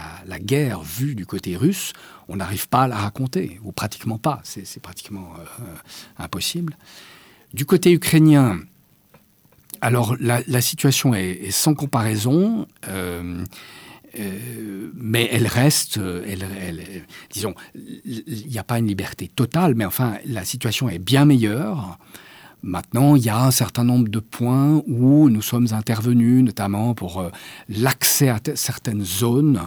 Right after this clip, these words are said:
qui étaient restreintes et interdites, euh, par les autorités ukrainiennes aux journalistes. Euh, on est intervenu pour dire que ces interdictions nous paraissaient, dans certains cas,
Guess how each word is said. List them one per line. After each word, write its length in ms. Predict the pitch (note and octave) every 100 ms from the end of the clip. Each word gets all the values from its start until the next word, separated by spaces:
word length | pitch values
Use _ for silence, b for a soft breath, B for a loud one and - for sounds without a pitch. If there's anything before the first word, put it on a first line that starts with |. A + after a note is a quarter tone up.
| B B B B -
qui 80 |
étaient 180 | F2+ G2+
restreintes 680 | F#2 B2+ - C3+ B2+ C3 B2+
et 80 | F2
interdites, 720 | F2+ - A#2 A2 B2 B2+ -
euh, 200 | F#2+ F2 F2+ G#2+
par 240 | E2+ E2+ F2
les 200 | F#2+ F#2
autorités 360 | F#2 F#2 F2+
ukrainiennes 800 | F#2 - G2+ F#2+ F#2+ A#2+ C#3 G#2+ -
aux 100 | G2+
journalistes. 760 | F#2+ F#2 F2+ G#2 E3 - - - B B B B
Euh, 280 | D#2 E2 F2
on 120 | F2+ F#2+
est 60 |
intervenu 500 | E2+ - F2+ G2 A2
pour 160 | B2 -
dire 240 | F#2+ G#2
que 140 | - F2+
ces 280 | - F#2+ F#2+
interdictions 520 | F#2+ F#2 G2 - A2
nous 100 | G2
paraissaient, 520 | - F2+ F2+ - G#2
dans 200 | E2+ G2
certains 400 | - G#2 - G#2
cas, 320 | - G#2+ F#2+